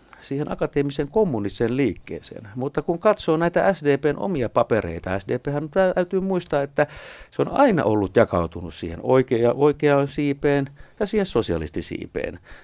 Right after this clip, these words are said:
Ja näiden tasapaino on sitten aina, aina kunakin, kunakin vuosikymmeninä tuota vaihtunut, vaihtunut, niin tuota, kyllä, kyllä niinkö S D P:ssä jako tähän, tähän oikeistosiipeen, joka ei välttämättä ollenkaan kannattanut minkäännäköistä hy-, laajaa sosialis-,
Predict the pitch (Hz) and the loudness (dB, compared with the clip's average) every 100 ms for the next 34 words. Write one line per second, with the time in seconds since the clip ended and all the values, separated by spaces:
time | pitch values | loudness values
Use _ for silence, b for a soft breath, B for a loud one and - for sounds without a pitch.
0 | B 117 135 160 165 170 170 160 151 156 | B -2 0 0 2 2 2 2 2 2
1 | 156 151 143 139 135 123 117 131 120 - | 0 -2 0 2 2 0 -2 -2 -2 0
2 | 123 107 104 90 92 120 104 101 107 - | -2 0 -2 -4 -4 -2 0 -2 -4 -12
3 | B B B B 120 101 - 98 92 92 | B B B B 0 0 0 0 0 -2
4 | 95 90 98 95 92 120 104 87 92 90 | -2 -2 -4 -2 0 4 4 2 -6 -8
5 | 85 - B B B B 120 131 120 101 | -10 -18 B B B B 0 2 2 -2
6 | 92 90 92 87 95 95 90 98 - - | -4 -4 -4 -4 -4 -4 -2 -4 -6 -2
7 | 147 131 123 - 127 120 123 120 117 165 | 2 4 2 2 2 2 0 0 2 2
8 | 170 131 - 110 98 110 117 139 127 113 | 2 0 0 0 -2 -2 0 0 0 -2
9 | 101 92 107 101 98 98 135 156 143 123 | -2 -4 -4 -6 -6 -4 2 4 4 0
10 | 117 - 113 101 - 101 107 104 104 107 | -2 -4 -2 0 2 0 0 -2 -2 0
11 | 110 117 113 - 104 113 147 165 127 - | 2 2 0 0 -4 2 6 6 6 2
12 | 95 90 90 - 92 92 98 87 85 92 | -4 -4 -10 -10 -6 -4 -4 -6 -8 -8
13 | 87 87 107 - 92 80 85 101 92 90 | -8 -6 -6 -2 -2 -2 -4 -6 -6 -6
14 | 90 92 | -8 -10